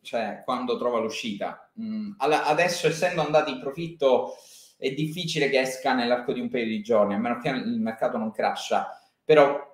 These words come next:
io non vedo in questa operazione, sono sincero. Poi, ragazzi, vedete, la differenza fra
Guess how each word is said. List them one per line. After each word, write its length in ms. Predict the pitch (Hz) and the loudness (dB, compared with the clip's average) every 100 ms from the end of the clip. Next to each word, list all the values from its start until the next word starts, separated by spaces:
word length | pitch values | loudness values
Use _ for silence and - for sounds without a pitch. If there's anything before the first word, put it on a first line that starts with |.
| _ _ | _ _
io 320 | 139 147 143 | 0 4 4
non 240 | 143 151 135 | 4 2 6
vedo 480 | 131 107 104 110 - | 6 6 4 0 0
in 140 | 131 | -6
questa 260 | 127 127 117 | -2 -2 -2
operazione, 600 | 127 123 123 131 113 107 | 0 0 2 2 2 2
sono 200 | - 127 | -2 -4
sincero. 400 | 131 127 143 117 | -4 0 4 4
Poi, 200 | 160 165 | 4 6
ragazzi, 400 | 147 151 147 143 | 6 6 6 2
vedete, 400 | 139 143 113 120 | 4 4 4 4
la 240 | 117 139 - | 4 4 2
differenza 520 | 143 - 156 160 151 | -2 -2 -2 0 -2
fra 380 | - 143 131 117 | 2 6 6 4